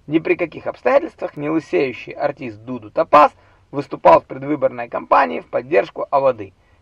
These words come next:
В весёлом угаре он ляпнул: «Среди нас...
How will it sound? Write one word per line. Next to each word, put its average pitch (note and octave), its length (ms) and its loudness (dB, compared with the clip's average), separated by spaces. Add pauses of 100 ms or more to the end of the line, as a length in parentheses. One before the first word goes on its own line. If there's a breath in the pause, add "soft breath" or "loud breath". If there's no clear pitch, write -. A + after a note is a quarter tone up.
(140)
В B2+ 60 -16
весёлом C#3+ 640 0
угаре D4 560 4 (120)
он B3+ 220 8
ляпнул: B2 520 2 (1040 soft breath)
«Среди A#3 340 4
нас... D4+ 440 6